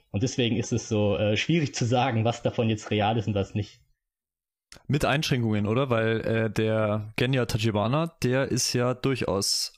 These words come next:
Speaker 2: auch noch da und hat ja auch Überschneidungen auf dem Lebensweg von Kyoko.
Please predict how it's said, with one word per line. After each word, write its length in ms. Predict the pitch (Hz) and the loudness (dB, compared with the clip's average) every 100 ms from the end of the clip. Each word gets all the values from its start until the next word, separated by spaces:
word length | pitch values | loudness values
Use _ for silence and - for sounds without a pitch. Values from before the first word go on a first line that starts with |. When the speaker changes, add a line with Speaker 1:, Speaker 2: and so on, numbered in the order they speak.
| _ - | _ -2
Speaker 2:
auch 240 | 143 - | 0 0
noch 140 | 107 | -2
da 320 | - 107 104 113 | 0 0 0 0
und 260 | 117 113 - _ _ _ - | 0 -2 -6 _ _ _ -4
hat 160 | 123 139 | 0 2
ja 80 | |
auch 100 | 123 | 2
Überschneidungen 680 | 143 120 120 113 113 113 110 | 2 0 2 0 2 0 0
auf 220 | - 113 - | -2 -4 -2
dem 140 | 110 | 0
Lebensweg 560 | 113 110 104 107 107 - | 0 0 0 0 -2 -2
von 340 | 104 104 107 - - - _ | -4 -2 -4 -6 -20 -20 _
Kyoko. 380 | - 113 110 104 | -2 -2 0 -4